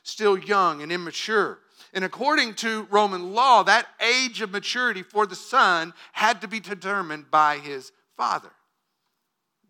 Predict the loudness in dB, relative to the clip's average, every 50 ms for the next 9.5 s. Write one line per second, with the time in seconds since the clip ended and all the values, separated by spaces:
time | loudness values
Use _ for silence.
0 | _ _ _ _ _ _ _ -10 -8 -4 -4 -4 -4 -2 -4 -4 -4 -6 -10 -12
1 | _ -4 -4 -4 -4 -6 -6 -6 -6 -8 _ _ _ _ -18 -16 -10 -6 -4 -2
2 | -2 -2 -4 -6 -6 -6 -8 -10 -12 -14 -14 -16 -18 -16 -16 -16 -16 -10 -8 -6
3 | -6 -6 -8 -10 -14 -18 -20 -20 _ _ -20 -18 -14 -10 -10 -10 -10 -12 _ -20
4 | _ _ -12 _ 0 2 2 4 2 0 -2 -4 -12 -20 _ _ -18 -10 -6 -2
5 | -2 0 -2 -2 -2 -2 -4 -2 2 4 4 4 4 2 0 -2 0 -2 -4 -6
6 | -6 -4 -2 -2 -2 -2 -4 -6 -8 -8 -10 -10 -14 _ -20 _ -4 -4 0 2
7 | 2 2 2 0 -2 -2 -2 -4 -4 -4 -6 -6 -6 -6 -2 0 0 2 2 0
8 | 2 4 6 8 8 8 8 6 2 0 -2 -2 -2 -4 -8 -10 -10 -10 _ -4
9 | -2 -2 -2 -2 -2 -2 -2 -2 -2